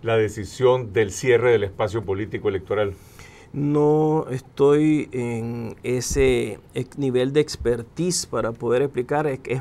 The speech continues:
Speaker 2: es más, me he dedicado en estos días, Carlos, y lo hemos hecho en cosep, eh, los equipos, eh, nuestros, que estamos más vinculados al tema económico, hemos estado viendo las opiniones que se han dado alrededor de, este, de toda esta situación.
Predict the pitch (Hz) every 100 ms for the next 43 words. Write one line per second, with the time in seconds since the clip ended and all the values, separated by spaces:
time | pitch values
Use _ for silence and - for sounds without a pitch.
0 | 131 120 127 139 156 131 123 120 135 143
1 | 143 143 147 147 - 147 139 156 147 -
2 | 147 156 160 143 117 127 139 135 151 147
3 | 123 139 151 151 139 123 113 120 113 127
4 | 131 151 139 - - 117 117 147 165 -
5 | - - - - - - 131 117 139 147
6 | 147 147 151 135 139 143 151 143 151 151
7 | 139 139 156 180 165 143 147 147 147 143
8 | 135 135 143 151 151 147 131 127 127 123
9 | 123 123 147 160 156 139 127 135 139 143
10 | 156 143 120 139 139 139 139 - 151 139
11 | 117 90 123 113 143 156 151 151 143 131
12 | 143 147 156 185